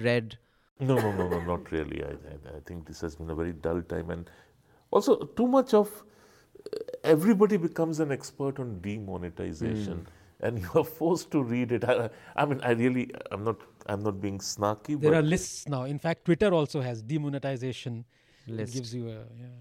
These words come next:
Speaker 3: yeah.
Speaker 2: And you have to read it because it's what's happening, so you need to know who
Speaker 1: Also,
Speaker 2: thinks
Speaker 1: if you
Speaker 2: what.
Speaker 1: have positions in the market,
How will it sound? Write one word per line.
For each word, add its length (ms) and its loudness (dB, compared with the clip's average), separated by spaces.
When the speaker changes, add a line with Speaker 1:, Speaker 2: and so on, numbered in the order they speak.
Speaker 3:
yeah. 80 -18
Speaker 2:
And 120 4
you 80 8
have 140 6
to 60 4
read 200 6
it 160 2
because 340 6
it's 320 -2
what's 420 -8
happening, 460 -2
so 140 -8
you 100 -6
need 300 -10
to 40 -6
know 580 -4
who 120 -6
Speaker 1:
Also, 300 4
Speaker 2:
thinks 100 4
Speaker 1:
if 60 0
you 60 10
Speaker 2:
what. 80 8
Speaker 1:
have 280 2
positions 400 2
in 80 2
the 60 2
market, 560 -2